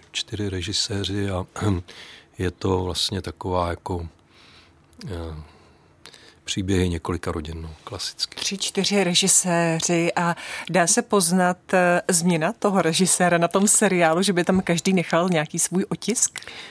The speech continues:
Speaker 1: No, to je, to je dobrá otázka, jak se říká, jo. Eh, samozřejmě, že,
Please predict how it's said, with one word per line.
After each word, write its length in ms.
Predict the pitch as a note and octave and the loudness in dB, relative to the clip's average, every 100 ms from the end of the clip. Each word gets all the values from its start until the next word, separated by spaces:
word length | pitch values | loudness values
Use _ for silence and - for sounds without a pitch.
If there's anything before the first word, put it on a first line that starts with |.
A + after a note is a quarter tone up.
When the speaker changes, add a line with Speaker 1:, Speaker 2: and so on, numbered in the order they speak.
| - | -6
Speaker 1:
No, 120 | A#2 A2 | -2 0
to 120 | A2+ | 2
je, 160 | A2+ A#2 - - | 2 0 -6 4
to 100 | A2+ | 8
je 120 | A#2 | 8
dobrá 460 | G#2+ G#2 G#2+ G#2+ | 8 6 8 6
otázka, 480 | G#2 - G#2 G#2+ - | 4 2 2 2 2
jak 140 | E2+ - | 0 0
se 160 | G2+ | -2
říká, 380 | F2 - E2 D#2+ D#2 | -4 -6 -8 -8 -12
jo. 100 | E2 - - - - - - | -16 -18 -20 -18 -20 -12 -4
Eh, 260 | F#2+ F2+ | 0 0
samozřejmě, 640 | E2+ - G#2+ G#2 A2+ A#2 A2 | 0 2 2 4 4 4 4
že, 280 | G#2+ A2+ | 4 4